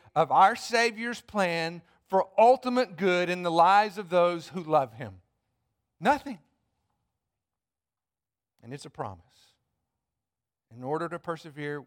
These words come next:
we must not lose sight of that hope. Paul will echo this promise of Peter in the letter to the Corinthians. So go back to Second Corinthians, if you would, and look at chapter four with me.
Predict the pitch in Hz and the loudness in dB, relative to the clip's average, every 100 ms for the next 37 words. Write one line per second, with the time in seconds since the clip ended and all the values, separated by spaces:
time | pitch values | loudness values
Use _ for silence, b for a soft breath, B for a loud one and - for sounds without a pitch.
0 | 131 135 120 113 - 120 123 147 - b | -14 -12 -12 -14 -18 -14 -8 -8 -10 b
1 | b b 117 110 - 127 117 127 _ _ | b b -18 -18 -12 -10 -10 -12 _ _
2 | _ _ 110 113 104 113 82 _ _ _ | _ _ -10 -8 -8 -14 -20 _ _ _
3 | _ _ _ _ _ _ _ _ _ _ | _ _ _ _ _ _ _ _ _ _
4 | _ _ _ _ _ _ b b _ _ | _ _ _ _ _ _ b b _ _
5 | 156 147 139 131 139 - 151 135 135 - | -2 -2 -2 -4 -6 -6 -8 -8 -12 -12
6 | - _ _ 143 143 151 131 120 - 165 | -20 _ _ -4 -4 -4 -12 -18 -14 -12
7 | 139 131 143 135 127 - _ _ - 143 | -8 -10 -10 -14 -14 -20 _ _ -12 -8
8 | 143 147 143 123 113 175 180 135 123 143 | -4 -4 -4 -10 -14 -12 -12 -14 -14 -8
9 | 170 185 147 127 160 151 131 160 147 131 | -4 -4 -8 -10 -10 -10 -14 -12 -12 -16
10 | 117 120 127 123 127 110 - _ _ _ | -20 -18 -18 -12 -8 -8 -12 _ _ _
11 | _ _ _ _ _ - b b b 123 | _ _ _ _ _ -20 b b b -10
12 | 151 175 - 156 - - _ 135 127 113 | -10 -10 -8 -8 -8 -14 _ -8 -8 -8
13 | 107 107 95 | -14 -18 -20